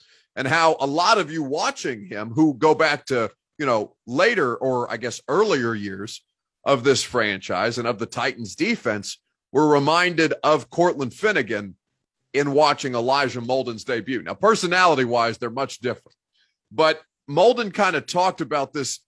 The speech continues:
'cause it's been a little bit, it's hadn't been a struggle for him to get back on the field, but he's been working through some stuff. And he talked kind of about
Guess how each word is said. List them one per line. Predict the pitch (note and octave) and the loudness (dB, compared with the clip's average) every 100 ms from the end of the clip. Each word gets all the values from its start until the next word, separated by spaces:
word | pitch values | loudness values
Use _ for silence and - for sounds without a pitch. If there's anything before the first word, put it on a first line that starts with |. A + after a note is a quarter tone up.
| _ - | _ -4
'cause | D#3+ | 0
it's | F3+ | 0
been | - C#4+ D4+ | 0 0 2
a | |
little | G3+ G3 | 2 0
bit, | D#3 F3+ | 0 -2
it's | G3 - | -4 -4
hadn't | B3+ E3+ | -4 -4
been | C3 | -6
a | |
struggle | - - D#3+ G3 A3 | -8 -4 -2 -2 -2
for | A3 A3+ | -2 -4
him | |
to | G#3+ | -4
get | A3+ | -6
back | A3+ A3 G#3+ | -6 -6 -6
on | G#3 | -8
the | |
field, | G3+ G#3 G#3 | -4 -4 -2
but | A3+ | -4
he's | C#4 | -8
been | C#4+ F3+ | -4 0
working | C#3+ B2+ A2+ | 0 0 -6
through | B2 | -8
some | G2+ G2 | -10 -12
stuff. | - G#2 A2+ - _ _ _ _ | -4 2 2 2 _ _ _ _
And | D#3 | -2
he | D#3+ | 0
talked | A3+ A#3+ A#3+ - | 4 4 2 0
kind | F#3 G3 | 0 2
of | F#3 D#3 | 2 2
about | D3+ D#3 D#3 | 2 4 4